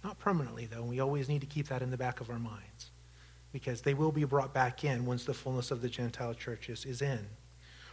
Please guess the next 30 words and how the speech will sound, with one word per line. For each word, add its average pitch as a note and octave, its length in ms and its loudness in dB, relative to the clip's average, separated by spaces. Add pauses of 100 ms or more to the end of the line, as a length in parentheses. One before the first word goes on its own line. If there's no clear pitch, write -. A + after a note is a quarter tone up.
(120)
Romans C#3+ 240 4
chapter C#3 280 4
eleven, C3+ 320 6
verse B2 220 0
eleven C3+ 300 4
through C#3 140 -2
twelve A#2+ 340 0
says A#2+ 180 0
exactly A#2+ 480 -2
this. A#2+ 480 -4 (1300)
"Did G3+ 180 12
they A#3 120 12
stumble C#3+ 600 8 (220)
so D#3+ 180 6
as D3+ 120 12
to D3+ 100 6
fall D3 260 8
beyond D3 320 6
recovery?" C#3 380 4
And C#3+ 60 6
he's C#3 120 6
talking C#3+ 320 8
about C3 240 4
the C3 80 0
Jewish B2+ 300 -2
church. C3 360 2
"No, C#3+ 360 4 (420)
not D#3+ 180 12
at F#3 140 4
all. C3+ 420 10